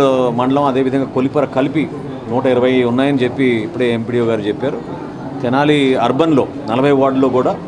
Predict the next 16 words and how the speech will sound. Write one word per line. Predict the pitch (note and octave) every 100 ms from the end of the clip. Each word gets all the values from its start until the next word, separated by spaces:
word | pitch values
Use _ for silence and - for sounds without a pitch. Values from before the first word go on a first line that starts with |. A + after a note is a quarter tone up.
| - - -
సంఖ్య | - C#3 C#3+ D#3+
ఏంటో | C#3+ D3
ఒకసారి | - C3+ C3
కమిషనర్ | B2+ B2+ C#3
గారు | C3 B2 A2+ -
చూసి | B2+ -
చెప్పిన | A2+ - B2 A#2+
తర్వాత | A2+ A2 A#2+ A3 B3 - - - - -
ఈ |
రెండింటిని | A#2 D#3 F3+ G#2+
క్రోడీకరించి | D3+ D#3 C#3+ C3+ C3 C#3 B2+
ఈరోజు | C3+ D3
నలభై | C3 C3
మందికి | B2+ C3+ C#3
ఇచ్చాం. | C3 D#3+ - - - - - -
ఇంకొక | B2 E3